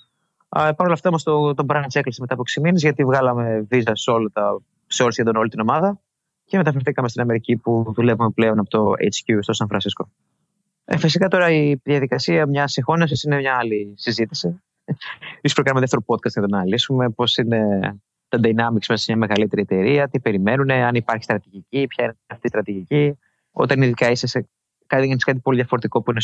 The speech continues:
software as a service και σε μια εταιρεία που παραδοσιακά πουλάει on-premise software με πολιτές και όχι online, υπάρχουν πολύ διαφορετικές, διαφορετικές δυναμικές, αλλά στην ουσία μας αγοράσαν για να πάει και το Splunk προς τα εκεί.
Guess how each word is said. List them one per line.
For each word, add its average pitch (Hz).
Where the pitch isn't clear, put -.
software 123
as 113
a 117
service 113
και 123
σε -
μια 123
εταιρεία 120
που 117
παραδοσιακά 117
πουλάει 117
on-premise 120
software 117
με 120
πολιτές 113
και -
όχι 117
online, 120
υπάρχουν 113
πολύ 120
διαφορετικές, 110
διαφορετικές 117
δυναμικές, 117
αλλά 135
στην 131
ουσία 127
μας 151
αγοράσαν 147
για 143
να 139
πάει 147
και 147
το 139
Splunk 143
προς 110
τα 113
εκεί. 95